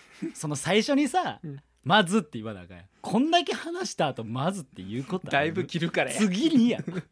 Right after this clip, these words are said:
Speaker 1: <laughs> 次にやろ。
Speaker 2: 第二にね。
Speaker 1: <laughs> ほんま。
Speaker 2: え、どう？感想どうやの？なんか。
Speaker 1: 何が？ああ、いや、でもなんか、まずよく来てくださったらっていうところよね。
Speaker 2: そこやね。
Speaker 1: うん。ほんまに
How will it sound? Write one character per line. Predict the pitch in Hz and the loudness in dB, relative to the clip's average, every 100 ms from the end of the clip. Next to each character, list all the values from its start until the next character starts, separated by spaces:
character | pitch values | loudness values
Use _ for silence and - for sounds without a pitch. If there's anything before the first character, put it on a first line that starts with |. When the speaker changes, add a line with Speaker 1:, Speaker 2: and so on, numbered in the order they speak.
| 160 - | -12 -10
Speaker 1:
<laughs> | 233 262 190 - | -8 -8 -10 -10
次 | - 202 196 285 311 | -4 -2 -2 0 4
に | 220 165 185 | 4 2 -2
や | 120 | -4
ろ。 | 147 | 2
Speaker 2:
第 | 160 180 147 | 2 2 -2
二 | 139 156 | -8 -10
に | 143 120 | -6 -4
ね。 | 143 254 | 8 8
Speaker 1:
<laughs> | 247 214 185 | 10 8 4
ほ | 151 | -2
ん | 165 151 | -2 -4
ま。 | 156 - - - 117 - | -6 -12 -20 -18 -10 -4
Speaker 2:
え、 | 170 | 0
ど | 170 196 | 2 2
う？ | |
感 | - 196 | 0 -2
想 | 190 | -4
ど | 185 | -4
う | |
や | 143 | -6
の？ | - | -12
な | 147 | -14
ん | 123 | -16
か。 | - _ - | -18 _ -4
Speaker 1:
何 | 185 170 | -2 0
が？ | 180 - _ | -2 -4 _
あ | - 254 247 | 8 10 12
あ、 | |
い | 262 | 10
や、 | 269 | 8
で | |
も | 277 | 8
な | 247 | 6
ん | 202 | 4
か、 | 147 - _ _ _ _ _ | 0 -6 _ _ _ _ _
ま | 247 320 | 6 6
ず | |
よ | 262 | 4
く | 254 160 113 - | 0 -4 -6 -14
来 | 196 | -6
て | 208 | -6
く | 214 _ 226 | -6 _ 0
だ | 240 | 2
さ | 254 | 2
っ | - | 0
た | |
ら | 147 | 0
っ | 160 | -2
て | 123 | -4
い | |
う | 120 | -6
と | |
こ | 117 | -4
ろ | 139 | -4
よ | 101 | -4
ね。 | 90 | -8
Speaker 2:
そ | 92 - | -12 -12
こ | 170 | -12
や | 117 | -12
ね。 | 110 _ | -18 _
Speaker 1:
う | 160 | -2
ん。 | 160 104 - | -2 -2 -8
ほ | 160 120 | -6 0
ん | 190 214 240 | 4 6 6
ま | 269 | 6
に | 233 | 2